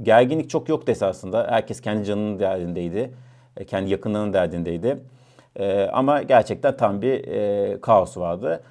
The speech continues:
Ondan sonra oradan Kırıkhan'a geçtik. Antalya, şey, Hatay'ın başka bir ilçesi. Orası da nüfus olarak daha küçük bir ilçe ama daha küçük, Antakya kadar büyük değil. Ee, yine yıkım vardı ama Antakya gibi değildi. Antakya gerçekten, yani, herkesin söylediği gibi zaten, yani,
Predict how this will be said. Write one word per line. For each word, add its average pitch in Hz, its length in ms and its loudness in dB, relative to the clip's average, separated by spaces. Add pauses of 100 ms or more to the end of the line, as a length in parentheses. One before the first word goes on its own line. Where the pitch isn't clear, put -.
(140)
Ondan 151 260 0
sonra 156 300 -4 (540)
oradan 143 520 4
Kırıkhan'a 151 400 2
geçtik. 101 500 -6 (120)
Antalya, 107 360 0
şey, 104 180 -10
Hatay'ın 101 340 -4
başka 101 300 -4
bir 98 40 -6
ilçesi. 95 420 -8 (500)
Orası 143 300 -2
da 151 60 -2
nüfus 123 280 -2
olarak 143 180 -2
daha 139 160 2
küçük - 260 -18
bir 104 100 -2
ilçe 104 440 -4
ama 123 200 -2
daha 123 160 4
küçük, - 240 -12
Antakya 95 360 -6
kadar 98 300 0
büyük 92 240 -12
değil. 190 120 -6 (400)
Ee, 104 380 -4
yine 147 220 0
yıkım 123 340 0
vardı 107 320 4
ama - 220 0
Antakya 127 400 -2
gibi 113 220 -4
değildi. 95 200 -2
Antakya 107 360 -4
gerçekten, 123 560 0
yani, 98 360 -4 (180)
herkesin 107 380 -2
söylediği 95 500 -2
gibi 80 140 -10
zaten, 87 420 -6 (360)
yani, 98 140 -8